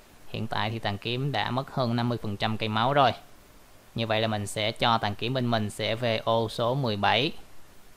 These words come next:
Đây, có một côn lôn đang di chuyển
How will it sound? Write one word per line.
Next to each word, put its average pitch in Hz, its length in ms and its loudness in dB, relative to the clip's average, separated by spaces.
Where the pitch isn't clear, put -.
Đây, 117 240 0
có 131 160 0
một 127 260 0
côn 123 300 0
lôn 127 300 2
đang 123 340 4
di 123 120 -2
chuyển 113 440 -2